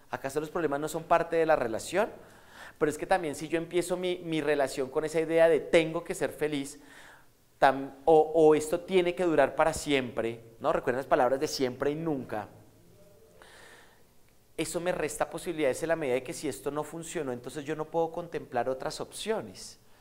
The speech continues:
Tengo que ser el mejor estudiante. Bueno, ¿y si eso no se presenta?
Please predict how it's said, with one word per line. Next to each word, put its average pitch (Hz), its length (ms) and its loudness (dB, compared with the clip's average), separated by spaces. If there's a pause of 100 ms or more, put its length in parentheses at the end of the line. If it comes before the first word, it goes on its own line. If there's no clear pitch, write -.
(400)
Tengo 190 340 2
que 214 80 -8
ser 180 160 -2
el 156 100 -2
mejor 165 280 -2
estudiante. 143 580 -4
Bueno, 143 220 -4
¿y 135 40 -10
si - 160 -12
eso 131 200 -8
no 151 100 -12
se 160 140 -12
presenta? 107 640 -10